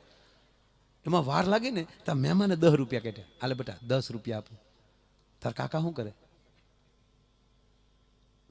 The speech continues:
"તમને શું કીધું મારા બાપાએ?" તો કે "લે વેચનું કરે," એમ કીધું.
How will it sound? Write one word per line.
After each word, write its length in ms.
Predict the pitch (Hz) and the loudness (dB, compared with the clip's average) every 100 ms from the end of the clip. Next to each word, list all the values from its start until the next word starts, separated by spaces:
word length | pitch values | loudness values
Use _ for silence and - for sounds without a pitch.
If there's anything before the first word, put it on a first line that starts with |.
| _ _ _ | _ _ _
"તમને 200 | 156 170 | -4 -2
શું 160 | 175 180 | -2 -2
કીધું 220 | 147 131 | -4 -8
મારા 120 | 131 | -8
બાપાએ?" 320 | 120 117 117 110 - _ _ - | -8 -8 -10 -20 -20 _ _ -20
તો 60 | |
કે 140 | 104 107 | -14 -4
"લે 200 | 117 147 | 0 0
વેચનું 400 | 131 117 120 107 | -2 -6 -8 -10
કરે," 160 | 113 | -10
એમ 80 | 110 | -10
કીધું. 340 | 104 113 107 | -10 -12 -14